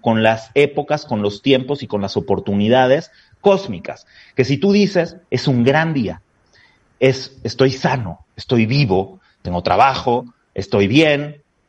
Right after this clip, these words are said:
te escucho, te veo, nos ve-, nos hablamos", pero tengo este problema, ya encapsulaste el problema, ya lo pusiste en su lugar y convocas con tu boca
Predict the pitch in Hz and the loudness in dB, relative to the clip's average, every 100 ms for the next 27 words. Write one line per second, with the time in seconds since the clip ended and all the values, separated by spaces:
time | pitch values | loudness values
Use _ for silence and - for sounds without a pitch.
0 | - - 113 - 196 - 135 - 107 160 | -10 -4 -4 2 2 2 0 0 2 4
1 | 165 117 98 _ _ _ - 123 110 107 | 4 2 -4 _ _ _ -4 -4 0 0
2 | 113 117 110 110 143 175 175 101 - - | 2 0 0 2 2 2 0 -2 -8 -20
3 | _ _ _ _ _ 165 160 107 - - | _ _ _ _ _ 2 4 0 -4 -20
4 | _ - 95 101 104 110 170 170 214 175 | _ -12 -4 -2 0 0 2 4 4 2
5 | 165 - _ _ 101 120 135 135 135 113 | -6 -12 _ _ 0 2 2 0 0 0
6 | - - - 107 135 196 - 135 110 95 | 0 -10 -6 0 2 2 0 -4 -4 -4
7 | 95 92 92 113 110 120 120 110 - 190 | -4 -4 -6 -4 0 0 0 -6 -2 -2
8 | 175 170 151 127 104 98 117 - - _ | -2 -6 -4 -2 2 2 0 -4 -20 _
9 | - 107 - 113 120 156 175 196 185 - | -4 -2 2 2 4 2 2 0 -2 -4
10 | 135 120 120 139 175 175 135 120 | -6 -4 -2 2 2 2 -2 -2